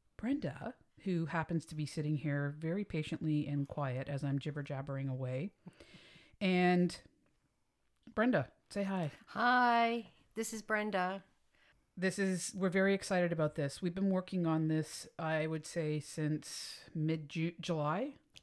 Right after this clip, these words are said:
Speaker 2: Oh.
Speaker 1: Easily.
Speaker 2: Yeah.
Speaker 1: 'Cause I was looking at some of our first notes and they go back. So here's a, here's a little story about us. I'm gonna talk a bit and, um, you guys can hear a bit from Brenda. Um, we have a shared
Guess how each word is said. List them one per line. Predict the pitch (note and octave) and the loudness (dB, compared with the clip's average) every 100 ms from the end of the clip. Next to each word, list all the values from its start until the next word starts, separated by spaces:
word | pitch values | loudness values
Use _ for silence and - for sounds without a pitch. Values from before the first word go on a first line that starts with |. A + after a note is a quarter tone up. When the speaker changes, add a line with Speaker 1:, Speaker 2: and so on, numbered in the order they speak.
| - | -12
Speaker 2:
Oh. | D#3 F3 C#3 B2 - _ _ - | -8 -6 -8 -10 -20 _ _ -8
Speaker 1:
Easily. | E3+ E3 D3 C3+ C3+ - | -6 -2 -2 -2 -6 -12
Speaker 2:
Yeah. | D#3 F3 F#3 B2 C3 | -6 -4 -4 -6 -12
Speaker 1:
'Cause | - E3 | -6 -2
I | |
was | D#3+ | 0
looking | E3+ - E3 | 0 0 -2
at | - | 0
some | E3+ | -2
of | D#3 | 0
our | D3+ C#3+ | 2 0
first | - D3 - | -2 -6 0
notes | D3 C#3+ - - | 2 2 -2 -6
and | C3+ C3+ - - - - - | -4 -4 -10 -20 -20 -20 -8
they | E3+ | -2
go | D#3+ D#3 | 2 2
back. | D#3 D#3 C#3+ - - - - _ _ - | 2 0 -2 -4 -12 -20 -20 _ _ -2
So | B3+ | 2
here's | B3 D#4+ | 4 2
a, | C4+ | 2
here's | A3+ C#4+ | 2 2
a | C4 | 6
little | B3 | 6
story | B3 - F3 F3 | 4 2 2 4
about | E3 D#3+ | 4 2
us. | D3+ D3+ - | 2 0 0
I'm | E3+ | 2
gonna | F#3 F#3 F3+ - | 4 2 0 0
talk | F3+ D#3+ | -2 -2
a | |
bit | D#3 D#3+ E3 | 0 2 2
and, | D#3 D3 - - | 2 0 -2 -6
um, | D#3+ D#3+ D#3 | -2 0 2
you | D#3+ | 0
guys | E3 D#3 D#3 - - | 0 -2 -4 -12 -16
can | - D#3+ | -6 -4
hear | D3 E3+ | -2 -2
a | D3+ | -2
bit | D#3+ - | -6 -6
from | D#3 | -4
Brenda. | D3+ D3 C#3+ D3 - _ - - - - - - | 0 0 2 -2 -4 _ -20 -20 -20 -20 -20 -8
Um, | F#3 F3+ F3 E3+ D#3+ - _ _ _ _ _ _ - _ _ _ | 2 6 6 4 2 -4 _ _ _ _ _ _ -20 _ _ _
we | F#3+ A#3 B3 | 0 0 4
have | B3+ | 6
a | G#3+ | 4
shared | F#3 F#3 E3+ D#3+ E3 D#3+ | 2 2 2 4 2 -2